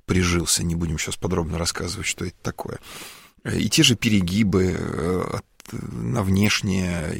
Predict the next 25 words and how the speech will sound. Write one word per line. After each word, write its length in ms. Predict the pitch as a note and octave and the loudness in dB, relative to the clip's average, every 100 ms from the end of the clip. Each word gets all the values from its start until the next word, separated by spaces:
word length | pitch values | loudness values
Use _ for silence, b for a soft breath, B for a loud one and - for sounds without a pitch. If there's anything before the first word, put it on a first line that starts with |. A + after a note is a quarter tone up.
| - | -6
и 460 | F2+ F2+ F2+ - - | -4 -4 -6 -8 -4
те 200 | - A2+ | 0 2
же 400 | G2 G2+ G2 F#2 | 2 2 2 0
вмешательства, 1160 | F2+ - F#2+ G2 F#2+ - G2+ - - - G2 - B B B - - _ _ - | -2 -4 0 2 2 2 0 2 -2 0 -4 -4 B B B -12 -20 _ _ -4
я 140 | G2+ | 0
щас 480 | F#2+ - - - - | 0 2 0 0 -6
безоценочно 1300 | - G2 G2 E2+ - - - - - G2 F2 - F2+ | -6 -2 0 2 2 -2 -2 0 4 4 4 2 0
это 180 | F2+ - | -2 -2
говорю, 260 | F2+ F2+ | 0 2
в 80 | E2+ | 2
дела 220 | E2+ F2+ | 2 2
государства, 720 | F#2+ E2+ - E2 G2+ - G2+ - B B B B - | 2 0 -2 0 0 0 -2 -6 B B B B -8
м, 640 | C2 - - - - - | -6 -6 -6 -8 -8 -6
и 40 | - | 0
те 140 | A#2 | 2
же 120 | G2+ | 2
духовные 520 | F#2 F#2 G2+ G2 F#2 | 2 2 4 4 6
суждения, 640 | F2+ F2 E2+ F#2 G2 G2 F2+ | 4 0 0 4 4 4 2
и 40 | |
тот 200 | - A2+ | 4 4
же, 120 | G#2 | 6
наоборот, 360 | F#2+ F#2+ G2 - | 4 2 0 -2
полный 440 | - A2 A2 G2+ | 4 6 6 4
уход, 540 | G#2 F#2+ - G2+ F#2+ - B B B B | 2 0 0 0 0 -4 B B B B
и 240 | - A2 | 0 0